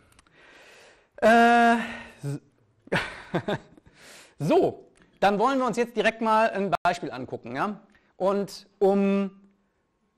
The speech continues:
etwas, um das Hallo Welt des Reverse Engineerings zu machen, müssen wir erstmal ein Hallo Welt des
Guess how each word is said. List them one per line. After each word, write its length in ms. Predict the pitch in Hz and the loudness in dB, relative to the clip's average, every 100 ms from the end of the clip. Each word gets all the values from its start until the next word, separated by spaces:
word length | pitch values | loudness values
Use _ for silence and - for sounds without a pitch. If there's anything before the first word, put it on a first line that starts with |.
| _ | _
etwas, 540 | 185 196 165 180 175 - | -2 -2 0 2 2 0
um 100 | 180 | -2
das 240 | 170 - | -2 0
Hallo 280 | 226 254 185 | 2 2 2
Welt 440 | 202 185 202 - | 2 2 -2 -4
des 160 | 165 160 | -4 -2
Reverse 340 | 147 202 208 | 2 2 2
Engineerings 560 | 180 156 151 147 147 - | -2 -4 -4 -4 -6 -8
zu 100 | 147 | -4
machen, 440 | 139 131 196 214 - _ - | -4 -2 -4 -6 -10 _ -10
müssen 240 | 165 185 | -6 -4
wir 80 | 170 | -2
erstmal 480 | 190 214 196 196 185 | -2 -2 -2 -2 -2
ein 260 | 170 151 | -6 -4
Hallo 320 | 185 214 180 | 0 0 0
Welt 640 | 151 165 175 175 - _ 170 | 0 2 0 -2 -10 _ -8
des 280 | 147 - | -8 -12